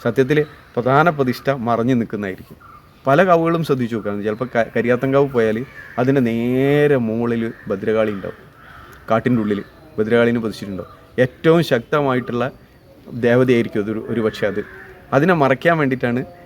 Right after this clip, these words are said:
ഈ മ-, മുന്നിൽ ഈ കരിയാത്തനെ വെച്ചിട്ടാണ് മറയ്ക്കുക. അത്, ആ, എന്തുകൊണ്ടാണ് അങ്ങനെ ചെയ്യുന്നതെന്ന് അറിയില്ല. ഇതേപോലെയാണ് അവർക്ക് ഒന്നിനെ മറയ്ക്കാൻ അവർക്കൊന്നുണ്ട്. അവർക്ക് അവരെ ധ്യാനത്തിന്, അവർ ധ്യാനത്തിൽ നിന്ന് കിട്ടുന്ന സന്തോഷം, ആ ഹാപ്പിനെസ് ഒക്കെയാണ് അവരെ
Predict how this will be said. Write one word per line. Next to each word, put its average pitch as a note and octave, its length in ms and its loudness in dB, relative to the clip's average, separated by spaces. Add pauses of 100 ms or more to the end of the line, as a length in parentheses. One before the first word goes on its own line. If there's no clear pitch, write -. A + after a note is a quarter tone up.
(140)
ഈ C#3 260 2
മ-, A#2 280 -4
മുന്നിൽ B2+ 380 0
ഈ C3 80 2
കരിയാത്തനെ A#2+ 480 2
വെച്ചിട്ടാണ് A2 340 -4
മറയ്ക്കുക. - 300 -10 (840)
അത്, E3+ 380 0
ആ, A#2 160 -2
എന്തുകൊണ്ടാണ് C3+ 540 2
അങ്ങനെ F3+ 160 0
ചെയ്യുന്നതെന്ന് E3+ 380 -2
അറിയില്ല. B2+ 280 -6 (380)
ഇതേപോലെയാണ് C#3+ 640 4
അവർക്ക് C#3 460 -8 (320)
ഒന്നിനെ E3 280 0
മറയ്ക്കാൻ C#3 500 0
അവർക്കൊന്നുണ്ട്. G#2 520 -4 (120)
അവർക്ക് A2+ 300 -4
അവരെ C3+ 240 4
ധ്യാനത്തിന്, B2+ 640 0 (420)
അവർ D3+ 180 0
ധ്യാനത്തിൽ C#3+ 520 2
നിന്ന് E3 140 -6
കിട്ടുന്ന C#3+ 380 -4 (840)
സന്തോഷം, C3+ 680 2 (340)
ആ B2+ 200 0 (360)
ഹാപ്പിനെസ് B2+ 500 -2
ഒക്കെയാണ് A#2+ 240 -4
അവരെ A2+ 220 0